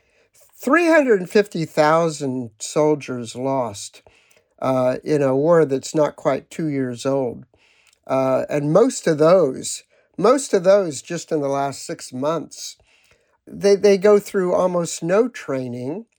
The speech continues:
Uh, they're just sort of rushed into the lines to soak up, uh,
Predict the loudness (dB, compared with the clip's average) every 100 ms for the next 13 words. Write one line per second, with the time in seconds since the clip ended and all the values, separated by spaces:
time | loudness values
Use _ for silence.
0 | _ _ _ _ _ -2 2 4 4 2
1 | 2 -2 -6 -6 -6 -6 -2 0 0 -4
2 | -2 2 2 0 -4 -2 -2 -4 -2 -2
3 | -2 -6 -6 -6 -6 -10 -16 _ _ _
4 | _ -16 -2 2 2 0 4 4 6 4
5 | 4 0 -20 _ _ _ _ _ -2 0
6 | 0 -2